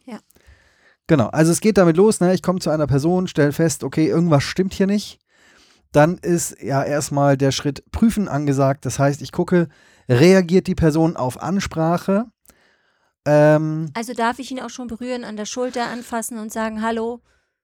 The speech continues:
Speaker 2: Genau,
Speaker 1: hallo?“
Speaker 2: das kann ich machen. Ich kann die
Speaker 1: Okay.
Speaker 2: Person ansprechen, ich kann sie auch vorsichtig an der Schulter anfassen. Und, ähm, dann kann ich auch, ähm,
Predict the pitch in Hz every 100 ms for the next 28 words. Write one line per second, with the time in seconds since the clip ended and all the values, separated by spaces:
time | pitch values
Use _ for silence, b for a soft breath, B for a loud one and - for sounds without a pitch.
0 | _ - 160 135 262 262 139 151 156 147
1 | 131 180 208 202 202 156 - 156 151 151
2 | 127 143 220 - 185 165 175 156 156 143
3 | 147 131 - 151 139 147 139 135 127 202
4 | 214 185 151 165 160 160 165 165 - b
5 | b b b b b 156 156 156 156 151
6 | - 143 143 143 147 147 143 - _ _
7 | _ - _ - 139 147 151 - - 156
8 | 156 135 135 139 135 110 - 127 127 127
9 | 127 127